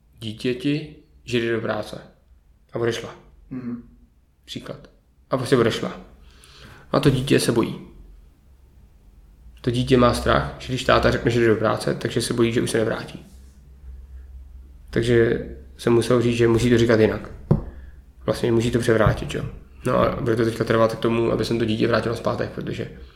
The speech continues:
Speaker 1: to dítě se bojí o toho druhého rodiče, že jí nechá.
Speaker 2: Mhm.
Speaker 1: A jako, je těch případů je strašně moc, ale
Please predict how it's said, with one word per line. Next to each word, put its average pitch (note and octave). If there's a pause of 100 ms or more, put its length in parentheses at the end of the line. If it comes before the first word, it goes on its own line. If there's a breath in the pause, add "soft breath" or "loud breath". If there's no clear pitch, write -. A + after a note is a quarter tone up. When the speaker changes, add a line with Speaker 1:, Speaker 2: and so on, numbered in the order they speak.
(300 loud breath)
Speaker 1:
to -
dítě A2+
se -
bojí A2
o -
toho A2+
druhého A2
rodiče, A2
že -
jí A2+
nechá. - (440)
Speaker 2:
Mhm. - (140)
Speaker 1:
A A#2
jako, A#2
je B2
těch A#2+
případů B2
je A#2
strašně A#2
moc, A2 (600 loud breath)
ale B2+